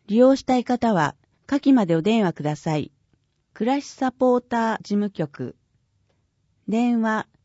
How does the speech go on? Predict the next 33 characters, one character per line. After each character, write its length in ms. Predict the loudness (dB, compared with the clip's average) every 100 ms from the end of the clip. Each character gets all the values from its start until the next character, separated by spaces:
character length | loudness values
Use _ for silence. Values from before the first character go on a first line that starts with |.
| _
零 360 | 0 2 4 4
四 240 | 2 0
八 600 | -2 -6 -8 -8 -6 -6 _ _ -4
二 240 | 0 2 0
九 360 | -2 0 2
六 480 | 0 -4 -4 -6 -6 _ _ _ _
八 320 | -10 -4 0
六 300 | 0 0 -10
九 280 | -6 -2 0
二。 360 | 2 0 -2 _ _ _ _ _ _ _ _ _ _ _ _ _ _ _ _ _ _ _ _ _ _ _ _ _ _ _ _ _ _ _ _ _ _ _ _ -4
声 280 | 2 4 4
の 120 | 0
新 380 | -4 -4 -2 -2
聞 240 | -2 -2
を 280 | -2 -4 -6 _
聞 140 | -8
い 80 | -4
て 120 | 0
み 140 | 2 2
ま 140 | 0
せ 180 | -2 -4
ん 80 | -4
か？ 300 | -6 -10 -10 _ _ _ _ _ _ _ _ _
声 220 | 2 4
の 140 | 4 2
新 340 | -2 -2 0
聞 260 | 0 -2 -2
制 220 | -2 -2
作 400 | -2 -4 -2 -2
委 220 | 0 0
員 120 | -2
会 260 | -4 -6 -6
は、 200 | -6